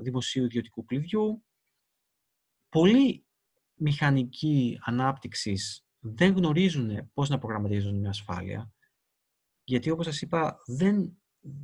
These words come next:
υπάρχει διδασκαλία τέτοιου μαθήματος. Άρα, λοιπόν, θα πρέπει κάποιος μόνος του να το ψάξει την ασφάλεια.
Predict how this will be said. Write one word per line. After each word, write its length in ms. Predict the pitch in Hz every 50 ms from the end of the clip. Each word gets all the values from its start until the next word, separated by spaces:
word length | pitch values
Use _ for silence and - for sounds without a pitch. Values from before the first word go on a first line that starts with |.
| -
υπάρχει 560 | - 139 139 - - - 139 135 135 - - 120
διδασκαλία 600 | 117 117 120 117 - - 117 117 113 110 110 104
τέτοιου 320 | 104 107 101 101 - -
μαθήματος. 720 | 98 98 - - 95 98 98 98 - 101 98 - - - _ _ _ _ _ _ _ _ _ _ _ _ _ _ _ _ _ _
Άρα, 240 | - 131 139 156 160
λοιπόν, 560 | 156 143 135 - 151 156 160 165 165 160 147 147
θα 120 | - 127
πρέπει 260 | 123 139 151 147 147 -
κάποιος 320 | - 147 147 147 160 143
μόνος 340 | 147 143 165 196 202 170 -
του 60 | - -
να 80 | 110
το 80 | 101 101
ψάξει 340 | 104 - - 98 101 101 104
την 100 | 101 101
ασφάλεια. 680 | 101 - - - 101 104 110 131 151 156 165 180 196